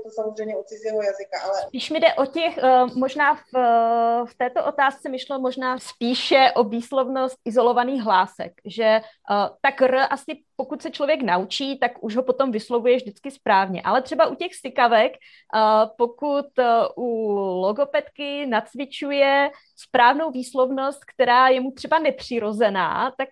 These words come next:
Speaker 2: poté, když, eh, se navrátí do běžného fungování bez pomoci logopeda,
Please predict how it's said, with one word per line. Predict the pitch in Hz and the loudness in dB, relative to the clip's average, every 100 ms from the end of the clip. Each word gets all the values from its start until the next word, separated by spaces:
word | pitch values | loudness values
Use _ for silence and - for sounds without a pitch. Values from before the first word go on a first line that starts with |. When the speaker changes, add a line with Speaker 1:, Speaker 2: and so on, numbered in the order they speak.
| _ | _
Speaker 2:
poté, | 247 247 269 277 285 285 - - | 0 0 2 2 2 -2 -10 -18
když, | 220 226 254 254 247 - | -12 -8 -6 -6 -6 -4
eh, | 254 240 | -2 -2
se | 240 285 | -2 0
navrátí | 233 214 233 240 254 262 254 254 247 | 2 4 4 4 0 -10 -8 -8 -6
do | 208 233 220 | 0 0 0
běžného | 185 214 240 277 | -2 -4 -2 -4
fungování | 269 262 240 254 254 269 | -4 -2 0 2 2 0
bez | 220 233 | -4 -4
pomoci | 285 269 262 320 | -4 -6 -4 0
logopeda, | 240 208 220 220 202 | 0 0 2 4 4